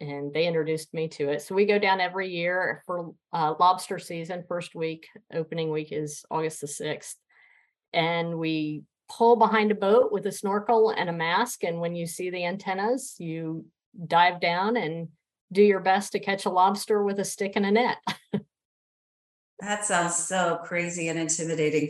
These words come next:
Speaker 2: to me. So I have just been so impressed when I listen to your stories.
Speaker 1: It is so, um, it's so challenging. I mean,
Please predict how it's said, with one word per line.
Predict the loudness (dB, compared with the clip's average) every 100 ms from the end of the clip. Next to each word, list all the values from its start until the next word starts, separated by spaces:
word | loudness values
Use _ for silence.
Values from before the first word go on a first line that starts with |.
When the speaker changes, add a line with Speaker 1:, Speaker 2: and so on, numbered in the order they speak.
| -2
Speaker 2:
to | -2
me. | -2 -4 -8
So | -10 -6 -4 -4 0
I | 0 2
have | 2 0
just | -2 0
been | 0 0
so | 2 0
impressed | 2 2 2 2 2
when | 6
I | 6 6
listen | 2 0 -2
to | -2
your | -4
stories. | -6 -2 0 0 -2 -6 -6 -2
Speaker 1:
It | 2
is | 2 2
so, | 0 4 6 8 8 8 6
um, | 4 2 0 -2 -8 -12 _ 2
it's | 4 4
so | 2 2
challenging. | 2 2 6 6 4 2 0 0
I | -2
mean, | 0 0 -2